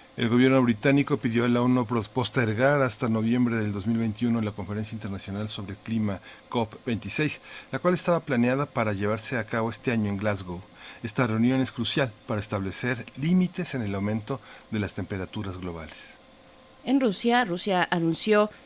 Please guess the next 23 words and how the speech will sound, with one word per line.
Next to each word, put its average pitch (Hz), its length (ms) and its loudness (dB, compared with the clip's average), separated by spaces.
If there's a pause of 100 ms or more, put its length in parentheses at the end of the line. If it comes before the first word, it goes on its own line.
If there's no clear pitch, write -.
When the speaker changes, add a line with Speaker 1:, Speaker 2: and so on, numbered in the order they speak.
(140)
Speaker 2:
que 175 480 2
dos 226 440 0
reuniones 208 520 0
internacionales 190 680 -2
serán 185 280 0
aplazadas 165 720 0
a 139 60 -6
causa 190 400 -2
de 170 80 0
la 196 100 0
pandemia 196 440 0
de 170 100 -2
covid 160 240 -6
diecinueve. 143 560 -4 (260)
Se 180 140 0
trata 180 260 0
de 170 60 2
la 165 140 -2
cumbre 208 280 0
de 226 80 0
los 160 140 0
países 147 360 -6
emergentes 156 640 -6